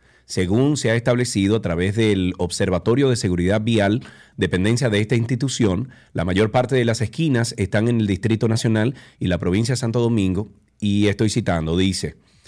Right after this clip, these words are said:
"Esas intersecciones serán intervenidas con señalización y reductores reforzados", es decir, que va a existir la necesidad obligatoria de que los conductores tengan que reducir la velocidad o detenerse en esas intersecciones. Eso dijo el director de comunicaciones del Intran, Dari Terrero.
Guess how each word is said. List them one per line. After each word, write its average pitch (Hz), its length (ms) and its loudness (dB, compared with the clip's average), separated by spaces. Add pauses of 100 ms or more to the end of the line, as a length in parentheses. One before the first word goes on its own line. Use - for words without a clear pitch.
(140)
"Esas 127 320 -2
intersecciones 151 680 0
serán 117 220 0
intervenidas 120 560 0
con 101 180 -4
señalización 104 800 0
y 131 80 0
reductores 110 560 -2 (280)
reforzados", 104 880 -2
es 101 120 0
decir, 101 400 -2 (240)
que 98 140 0
va 104 100 4
a - 40 4
existir 131 440 -2
la 90 120 0
necesidad 107 580 -2
obligatoria 95 720 0
de 107 120 -4
que - 100 -4
los 90 120 -2
conductores 101 500 -2
tengan 101 280 -2
que 92 100 -4
reducir 85 440 -2
la 180 100 2
velocidad 117 520 0 (360)
o 104 140 4
detenerse 113 800 0
en 101 120 -2
esas 113 300 -2
intersecciones. 87 840 -4 (300)
Eso 98 240 0
dijo 127 220 2
el 123 80 2
director 110 340 0
de 120 100 -2
comunicaciones 107 540 0
del 104 140 2
Intran, 107 420 2
Dari 101 240 0
Terrero. 110 440 -2